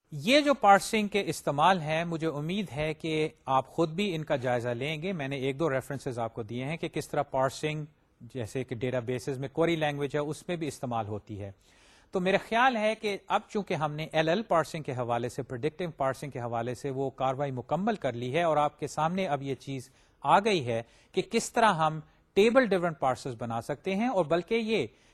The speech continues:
کہ یہ تمام کی تمام کاروائی آٹومیٹ کی جا سکتی ہے۔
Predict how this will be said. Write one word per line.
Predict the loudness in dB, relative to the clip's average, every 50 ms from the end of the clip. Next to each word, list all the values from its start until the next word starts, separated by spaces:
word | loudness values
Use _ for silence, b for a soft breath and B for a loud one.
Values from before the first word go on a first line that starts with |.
| b _
کہ | -6
یہ | -2 0 0 -2 0
تمام | -4 -4 0 2 2 2 2 2
کی | 0 -4 -4
تمام | -2 -2 0 0 -2 -2 -2
کاروائی | -2 2 2 2 2 2 -2 -2 -2 -2 -4 -2 4
آٹومیٹ | 4 4 4 4 -2 -2 -4 -6 -6
کی | -8 -8 -6
جا | -2 -2 -4 -4
سکتی | -4 -10 -16 -14 _ -12 -10
ہے۔ | -10 -10